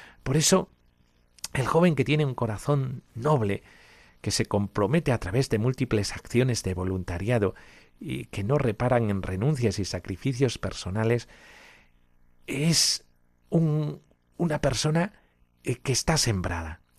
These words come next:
sembrada para que salgan en él muchos ju-, muchos frutos.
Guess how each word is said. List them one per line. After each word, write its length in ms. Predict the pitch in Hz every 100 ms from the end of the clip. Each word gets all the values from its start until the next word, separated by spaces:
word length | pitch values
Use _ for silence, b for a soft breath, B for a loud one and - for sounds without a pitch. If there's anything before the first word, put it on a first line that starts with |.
| B B B
sembrada 640 | - 165 151 190 220 226 b b _
para 180 | 143 131
que 140 | 131
salgan 480 | - 185 190 196 202 b b _ _
en 160 | 127 180
él 100 | 220
muchos 380 | 220 202 151 -
ju-, 320 | - 87 -
muchos 460 | 123 139 175 143 120
frutos. 600 | - 90 80 - - -